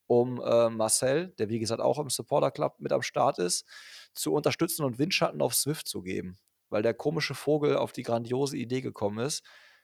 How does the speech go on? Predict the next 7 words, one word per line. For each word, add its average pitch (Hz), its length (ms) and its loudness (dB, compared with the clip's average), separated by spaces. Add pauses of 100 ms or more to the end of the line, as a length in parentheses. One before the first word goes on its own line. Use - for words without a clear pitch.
(640)
eintausend, 131 1080 2
ich - 140 -14
wiederhole 110 360 0
noch 95 140 -6
mal, 87 320 -4 (160)
eintausend 147 1400 -2 (120)
Kilometer 175 800 -4